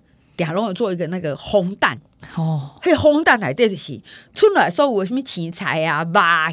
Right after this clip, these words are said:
Speaker 1: 鱼啊吼，<laughs> 就把蛋打一打，
Speaker 2: 打一打。
Speaker 1: 把那些东西都丢进去，把它烤一烤。
Speaker 2: <laughs> 我进前是，我进前是我会甲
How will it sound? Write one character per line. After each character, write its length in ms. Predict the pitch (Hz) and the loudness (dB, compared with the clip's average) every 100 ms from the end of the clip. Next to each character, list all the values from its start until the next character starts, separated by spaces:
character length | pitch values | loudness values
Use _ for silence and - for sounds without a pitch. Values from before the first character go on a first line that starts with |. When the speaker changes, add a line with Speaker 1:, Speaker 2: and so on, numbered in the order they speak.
| - | -4
Speaker 1:
鱼 160 | 175 | 0
啊 360 | 381 359 247 214 | 4 6 6 6
吼， 300 | 233 311 - - - - _ _ | 4 0 -2 -6 -6 -6 _ _
<laughs> 520 | _ - 719 - - - | _ -12 -10 -6 -4 0
就 80 | 392 | 2
把 160 | 240 | 2
蛋 280 | 190 302 262 | 4 4 4
打 260 | 226 165 156 | 0 0 2
一 80 | 226 | 2
打， 80 | 170 | 0
Speaker 2:
打 100 | - | -2
一 20 | |
打。 280 | 151 156 - - 640 | -4 -6 -10 -4 0
Speaker 1:
把 140 | 208 202 | 2 4
那 160 | 285 | 4
些 160 | - 349 | 4 4
东 180 | 277 247 | 4 2
西 100 | 285 | 2
都 160 | 277 | 4
丢 300 | 262 - 254 | 4 6 8
进 260 | 254 254 226 | 8 2 -2
去， 320 | - 220 247 247 - | -6 -4 -4 -4 -4
把 80 | - | 0
它 140 | 208 302 | 2 2
烤 260 | - 185 190 | 2 2 4
一 40 | |
烤。 560 | 185 - 240 233 226 - - - - - | 2 2 2 2 0 -4 -8 -20 -20 -20
Speaker 2:
<laughs> 640 | - - - 679 - 403 320 | -14 -4 2 2 2 0 2
我 100 | 277 | 2
进 260 | - 302 220 | 2 4 6
前 280 | 494 160 | 6 4
是， 140 | 415 403 - - 147 - 202 | 2 4 2 0 -4 -8 -2
我 140 | 240 | 0
进 220 | 254 277 | 2 2
前 160 | 190 170 | 2 2
是 180 | - 147 | 0 0
我 100 | 160 | 2
会 160 | 196 175 | 2 0
甲 340 | 139 127 131 | -2 -4 -8